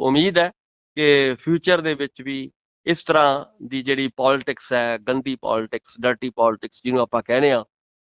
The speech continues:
ਕਿ ਜਿਹਦਾ, ਜਿਹਦਾ ਦਿਲ ਕਰਦਾ, ਜਿਹੜਾ ਵੀ ਮੋਦੀ ਸਾਹਿਬ ਦੀ ਸਰਕਾਰ ਦੇ ਖਿਲਾਫ ਬੋਲਦਾ ਹੈ, ਉਹਨੂੰ ਟੰਗ ਦਿਓ, ਉਹਨੂੰ, ਅਹ, ਉਹਨੂੰ ਜਿਹੜਾ ਹੈਗਾ ਕਿ ਝੂਠੇ ਕੇਸਾਂ 'ਚ ਉਲਝਾ ਲਓ ਜਾਂ ਹੋਰ ਕਿਵੇਂ ਨਾ ਕਿਵੇਂ ਉਹਨਾਂ ਨੂੰ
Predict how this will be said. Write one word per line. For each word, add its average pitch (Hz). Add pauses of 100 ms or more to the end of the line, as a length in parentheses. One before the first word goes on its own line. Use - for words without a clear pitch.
(140)
ਕਿ 131
ਜਿਹਦਾ, 151
ਜਿਹਦਾ 143
ਦਿਲ 139
ਕਰਦਾ, 127
ਜਿਹੜਾ 160
ਵੀ 160 (260)
ਮੋਦੀ 147
ਸਾਹਿਬ 143 (340)
ਦੀ 139
ਸਰਕਾਰ 131
ਦੇ 127
ਖਿਲਾਫ 120
ਬੋਲਦਾ 120
ਹੈ, 110 (480)
ਉਹਨੂੰ 160
ਟੰਗ 135
ਦਿਓ, 131 (460)
ਉਹਨੂੰ, 160 (260)
ਅਹ, 123
ਉਹਨੂੰ 135
ਜਿਹੜਾ 127
ਹੈਗਾ 123
ਕਿ 139
ਝੂਠੇ 143
ਕੇਸਾਂ 135
'ਚ 127
ਉਲਝਾ 123
ਲਓ 123 (440)
ਜਾਂ 196
ਹੋਰ 196 (260)
ਕਿਵੇਂ 185
ਨਾ 185
ਕਿਵੇਂ 165
ਉਹਨਾਂ 160
ਨੂੰ 151